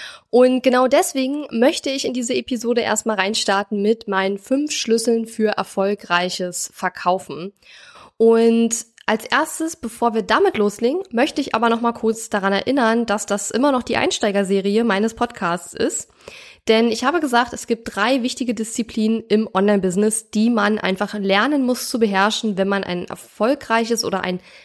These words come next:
nachhaltig erfolgreiches Online-Business aufbauen will. Und die erste Disziplin ist Traffic generieren,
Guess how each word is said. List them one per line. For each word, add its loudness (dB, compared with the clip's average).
nachhaltig 2
erfolgreiches 0
Online-Business 0
aufbauen -2
will. 0
Und 2
die 2
erste 2
Disziplin -2
ist -4
Traffic 0
generieren, 0